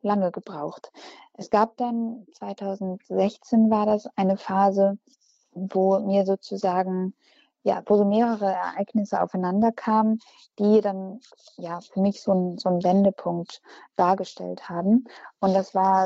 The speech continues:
zum einen, dass ich ein sehr, sehr gutes Buch gelesen habe von einer meiner Lieblingsautorinnen, Lilly Lindner, kann ich ja hier auch nennen, die sozusagen selbst betroffen war und aber in diesem Buch, ähm, ja, sozusagen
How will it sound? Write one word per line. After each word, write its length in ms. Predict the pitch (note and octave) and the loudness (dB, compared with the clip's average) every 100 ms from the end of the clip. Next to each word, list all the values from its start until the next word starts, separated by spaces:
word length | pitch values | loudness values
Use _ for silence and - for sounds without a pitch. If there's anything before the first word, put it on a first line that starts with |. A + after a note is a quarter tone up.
| F#3+ | -2
zum 240 | - G3 | -8 -6
einen, 420 | - F#3+ A3 A#3 G#3+ | -2 2 4 4 2
dass 140 | F#3+ | -2
ich 220 | G3 - | -8 -8
ein 320 | F3+ F3+ F3+ | -10 -8 -6
sehr, 220 | F3+ G#3+ A3 | -4 0 2
sehr 120 | G#3+ | 2
gutes 300 | G#3+ G#3 - | 0 -4 2
Buch 240 | A3+ A#3 | 2 2
gelesen 480 | - A#3+ A#3 A#3 G#3+ | -2 0 0 -2 -6
habe 140 | A3+ | -10
von 120 | - F#3+ | -10 -8
einer 220 | F#3 F#3+ | -6 -4
meiner 220 | F3+ F3+ | -2 0
Lieblingsautorinnen, 1400 | G#3 C4 A3+ - A3 - A3 A3 A3 G#3+ G#3+ - - - | 2 4 2 0 -6 0 0 2 2 0 0 -2 -12 -4
Lilly 240 | G3 F#3+ F#3 | 0 2 2
Lindner, 440 | G3+ B3 - A3+ A3+ | 0 -2 -4 -8 -8
kann 160 | - | -8
ich 100 | F#3 | -8
ja 80 | F#3+ | -8
hier 220 | F#3+ G3 | 0 0
auch 120 | F#3+ | 0
nennen, 320 | F#3+ F#3+ A3 A3+ - - - - _ _ G#3 | 0 4 4 2 -8 -20 -20 -20 _ _ 2
die 280 | G#3 G3+ | 4 4
sozusagen 800 | G#3 G#3 - G3+ F3+ F#3 F#3+ F3+ | 2 -4 -8 -10 -8 -6 -8 -8
selbst 280 | E3 C4 C#4+ | 0 0 2
betroffen 520 | C#4 - B3 A#3+ B3 | -6 -4 -8 -4 -4
war 320 | A#3 A3+ A3+ - | -4 -4 -6 -4
und 400 | G3 G3 - - _ | -6 -6 -10 -18 _
aber 500 | G3+ G3 G3 F#3+ F#3+ - | 0 2 2 0 -4 -4
in 100 | F#3+ | 2
diesem 320 | A3 A#3+ G#3+ | 4 4 2
Buch, 460 | G#3+ G#3+ A3 - - _ | 2 4 2 -2 -20 _
ähm, 400 | F#3+ F#3 G3 G#3 _ _ _ _ | -12 -10 -10 -10 _ _ _ _
ja, 220 | F#3 F3 | -2 0
sozusagen 840 | G3+ G3 G3+ G3+ F#3 F#3 F#3 F#3 | -2 -2 -2 -2 0 0 0 -2